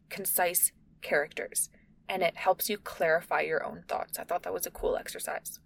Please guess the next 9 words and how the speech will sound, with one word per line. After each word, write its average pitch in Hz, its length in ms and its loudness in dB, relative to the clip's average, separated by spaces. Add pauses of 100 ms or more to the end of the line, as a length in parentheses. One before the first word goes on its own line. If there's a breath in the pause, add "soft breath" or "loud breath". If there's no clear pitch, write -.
(2000)
Somebody 247 360 10
spoke 214 320 8
about 226 300 8
something 240 320 4
called 220 200 8
the 214 80 2
twenty-four 214 680 4
hour 175 300 2
rule. 160 380 0